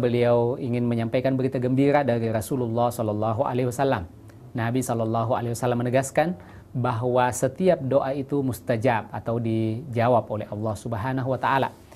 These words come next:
kecuali apabila dia menang-, mengandung dua hal. Yang pertama, yaitu apabila di dalamnya terdapat dosa, dan apabila di dalamnya terdapat upaya untuk memutuskan hubungan silaturahim. Iya,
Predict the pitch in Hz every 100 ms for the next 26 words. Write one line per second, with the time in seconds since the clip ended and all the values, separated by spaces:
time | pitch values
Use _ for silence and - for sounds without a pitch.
0 | - - - - 104 104 127 123 156 131
1 | 120 123 123 123 120 117 117 117 117 -
2 | - 156 117 120 127 123 120 120 113 113
3 | 117 - - 135 92 95 - - 120 113
4 | 113 123 120 123 117 127 113 127 117 113
5 | 113 113 113 110 110 113 107 107 113 135
6 | 143 143 156 175 - - - - - 131
7 | 120 127 120 110 120 123 120 117 107 107
8 | 113 117 120 117 - - - - 120 120
9 | 117 117 117 - 117 135 139 147 135 123
10 | 135 131 110 107 117 - - 120 127 131
11 | 139 - 110 113 110 110 117 - 107 98
12 | 92 95 87 87 - - - - - -
13 | - 131 92 92